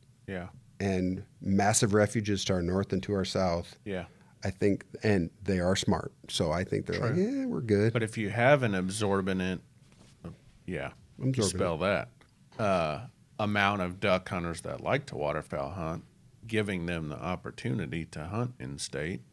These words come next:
Speaker 1: you know, maybe they are more apt to buy some in-state tags than
Speaker 2: Yeah.
Speaker 1: to
Speaker 2: I don't think we have a
Speaker 1: wanna
Speaker 2: problem
Speaker 1: hunt
Speaker 2: with the
Speaker 1: out of
Speaker 2: in-state
Speaker 1: state.
Speaker 2: hunters. It's a matter of drawing
Speaker 1: It's
Speaker 2: out-of-state hunters
Speaker 1: drawing,
Speaker 2: to kill
Speaker 1: getting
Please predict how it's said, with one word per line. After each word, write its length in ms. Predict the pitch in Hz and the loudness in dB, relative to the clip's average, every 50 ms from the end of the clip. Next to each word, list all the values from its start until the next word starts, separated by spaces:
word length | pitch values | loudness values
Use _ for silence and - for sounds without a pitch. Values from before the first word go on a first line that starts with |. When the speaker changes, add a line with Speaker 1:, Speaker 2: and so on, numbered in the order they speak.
| - - - _ _ - - _ _ - _ _ _ - | -20 -20 -20 _ _ -20 -20 _ _ -20 _ _ _ -12
Speaker 1:
you 80 | 71 67 | -12 -10
know, 140 | 64 69 82 | -8 -8 -6
maybe 280 | 87 80 80 82 82 80 | -6 -4 -4 -4 -4 -4
they 340 | 78 85 80 78 80 78 - _ _ - - - _ _ _ _ _ - | -4 -2 -2 -2 -4 -6 -8 _ _ -20 -20 -20 _ _ _ _ _ -10
are 100 | - 73 80 | -8 -6 -4
more 300 | 90 92 95 95 82 82 | -2 -2 0 0 0 2
apt 280 | 90 90 85 - - - | 2 2 0 -2 -6 -10
to 80 | - 85 | -8 -6
buy 260 | - 90 90 87 87 | -2 -2 0 0 0
some 300 | 87 - - 90 - - - - | -2 -4 -6 -6 -10 -10 -8 -6
in-state 540 | 107 98 95 - - - 90 76 - - - | -4 -4 -2 -4 -4 -4 -4 -6 -6 -8 -6
tags 640 | - 110 98 98 95 82 76 73 - - - - - - _ - - _ - - - _ _ _ _ _ - | -2 0 0 2 2 0 -2 -4 -6 -8 -8 -8 -8 -12 _ -20 -20 _ -20 -20 -20 _ _ _ _ _ -12
than 380 | 101 92 98 90 90 87 87 90 | -6 -2 0 0 0 0 -2 0
Speaker 2:
Yeah. 100 | 113 101 | 2 2
Speaker 1:
to 400 | 98 95 82 78 78 73 76 - - - | 2 4 2 2 0 -2 -4 -6 -4 2
Speaker 2:
I 60 | 160 | 2
don't 140 | 214 240 - | 2 4 6
think 160 | 214 180 151 | 4 6 8
we 80 | 151 | 10
have 100 | 143 131 | 8 8
a 20 | 107 | 8
Speaker 1:
wanna 80 | 82 90 | 6 8
Speaker 2:
problem 220 | 135 127 127 123 110 | 8 10 10 10 8
Speaker 1:
hunt 60 | 101 | 8
Speaker 2:
with 80 | 101 | 6
the 40 | 87 | 4
Speaker 1:
out 100 | 104 104 | 4 4
of 60 | 107 | 6
Speaker 2:
in-state 220 | 110 113 98 95 - 101 90 90 | 6 6 4 4 2 0 0 0
Speaker 1:
state. 40 | |
Speaker 2:
hunters. 460 | - 82 80 78 80 87 - - - - - - | -2 -2 -2 0 -2 -2 -4 -8 -12 -16 -12 -8
It's 220 | 104 90 - - | -6 -6 -2 0
a 40 | 92 | 0
matter 400 | 90 92 92 98 98 90 90 85 | 2 2 2 2 2 2 2 0
of 120 | 85 80 80 | -2 -2 -2
drawing 320 | 95 92 87 85 85 87 | 0 0 2 0 0 0
Speaker 1:
It's 60 | 85 85 | -2 -2
Speaker 2:
out-of-state 280 | 85 80 - 95 82 101 | 0 0 0 0 0 2
hunters 140 | 104 98 95 92 92 90 | 4 4 4 4 4 4
Speaker 1:
drawing, 80 | 85 78 | 2 2
Speaker 2:
to 80 | 78 90 | 0 -2
kill 260 | - - 92 82 - | -2 -2 -2 0 0
Speaker 1:
getting 300 | - 113 104 92 98 | 0 2 2 4 4